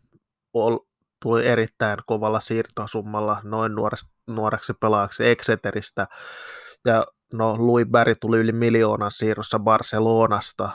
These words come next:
joten eivät yksittäiset pelaajatkaan ole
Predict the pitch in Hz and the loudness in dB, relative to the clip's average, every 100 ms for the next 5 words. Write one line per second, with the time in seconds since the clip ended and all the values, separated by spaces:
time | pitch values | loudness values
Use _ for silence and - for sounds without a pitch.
0 | - 113 - 107 107 - _ _ _ - | -12 -14 -6 -4 -4 -10 _ _ _ -2
1 | 113 110 - _ _ _ _ _ _ - | 0 0 -6 _ _ _ _ _ _ -4
2 | 127 - - - 104 - - 123 113 104 | -4 -2 -6 -6 -6 -6 0 4 6 4
3 | - 110 104 104 | 0 -4 -2 -2